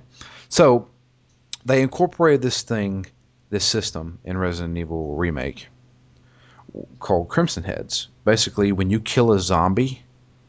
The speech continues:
uh, you have to either, hopefully, you, hopefully if you shoot it,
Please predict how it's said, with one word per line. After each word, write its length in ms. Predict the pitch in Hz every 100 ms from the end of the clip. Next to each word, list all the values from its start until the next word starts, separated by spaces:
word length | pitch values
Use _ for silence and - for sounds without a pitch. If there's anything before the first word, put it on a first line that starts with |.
| _ _ _ _ -
uh, 360 | 95 92 90 87
you 180 | 80 95
have 420 | 90 98 92 87 -
to 300 | 95 87 -
either, 540 | 95 98 90 87 82 - _ _ _
hopefully, 840 | - 180 190 - 123 104 98 -
you, 180 | 113 120 -
hopefully 580 | 165 165 160 143 135 104
if 160 | 117
you 80 | 120
shoot 360 | - - 151 151
it, 300 | 185 -